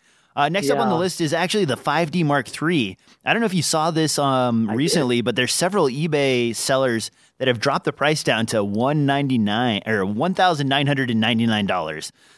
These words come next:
Speaker 1: So that is, uh, s-, that is really an amazing price for the five D Mark three. Do you think that signals another camera coming out very soon?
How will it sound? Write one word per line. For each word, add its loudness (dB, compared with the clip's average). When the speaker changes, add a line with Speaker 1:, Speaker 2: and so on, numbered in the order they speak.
Speaker 1:
So -2
that 0
is, 0
uh, -20
s-, -8
that -2
is -4
really 2
an 0
amazing 0
price 0
for -2
the -6
five -2
D 0
Mark 0
three. 0
Do -6
you 0
think -2
that 2
signals -2
another 0
camera 0
coming -2
out 0
very 0
soon? -4